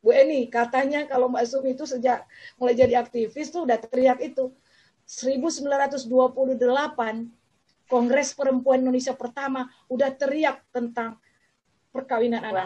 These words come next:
Speaker 1: harus dihentikan. Itulah yang dipikir di, dibawa terus sama yang namanya seorang Sumrotin.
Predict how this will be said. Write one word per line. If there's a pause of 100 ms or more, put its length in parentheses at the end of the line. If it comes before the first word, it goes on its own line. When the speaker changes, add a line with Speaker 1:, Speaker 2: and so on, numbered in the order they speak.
Speaker 1:
harus
dihentikan. (300)
Itulah
yang
dipikir
di,
dibawa
terus
sama
yang
namanya
seorang
Sumrotin.